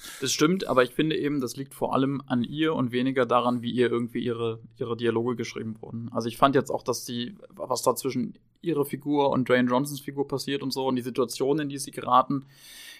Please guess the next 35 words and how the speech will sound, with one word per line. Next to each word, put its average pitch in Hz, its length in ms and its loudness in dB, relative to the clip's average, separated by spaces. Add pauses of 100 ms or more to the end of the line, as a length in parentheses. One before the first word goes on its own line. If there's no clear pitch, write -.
ich - 160 -8
hab 151 100 -6
da 156 100 6
nie 135 200 4
den 160 100 -2
Moment 139 320 2
gehabt, 135 220 4
wo 139 100 4
ich 131 100 2
mir 127 120 2
dachte, 123 340 0
oh, 139 100 -4
das 120 160 -2
ist 135 120 -8
es 117 100 -8
aber 117 240 0
brillant 117 500 0
irgendwie 120 600 -6 (240)
ausgedrückt 123 600 2
oder, 117 360 6
oder 117 160 0
geschrieben 139 420 -4
oder 110 160 -8
so, - 160 -14
sondern - 240 -10
das 117 140 -8
waren 123 180 6
halt 127 100 6
einfach 123 220 -2
diese 139 240 -8
beiden 123 560 4 (440)
Persönlichkeiten, 139 720 2
diese 117 140 -4
beiden 120 240 2
Schauspieler, 135 640 -4